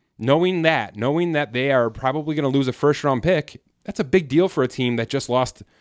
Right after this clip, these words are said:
you know, a greatest of all time <laughs> player and needs to rebuild on the fly rather than try to break it down and start over. So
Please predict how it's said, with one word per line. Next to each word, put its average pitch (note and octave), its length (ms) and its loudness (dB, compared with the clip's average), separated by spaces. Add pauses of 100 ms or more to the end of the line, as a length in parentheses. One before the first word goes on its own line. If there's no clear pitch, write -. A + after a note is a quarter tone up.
(280)
you B2 80 -6
know, G#2+ 280 0 (220)
a A2+ 60 -4
greatest C3 360 2
of A#2+ 100 -4
all C3 140 2
time B2+ 280 -2
<laughs> - 20 -8
player C3+ 420 2
and A#2 200 -2
needs C#3+ 180 -2
to B2 80 -4
rebuild C3+ 340 2
on A#2+ 120 0
the F#2 60 -12
fly C#3+ 400 -8 (480)
rather A#2 220 0
than A2 200 0
try B2 180 -2
to F#2+ 60 -6
break A#2 200 0
it G2 60 -6
down G#2+ 140 0
and G2 80 -6
start G2+ 240 0
over. F2+ 220 2
So G2 340 -4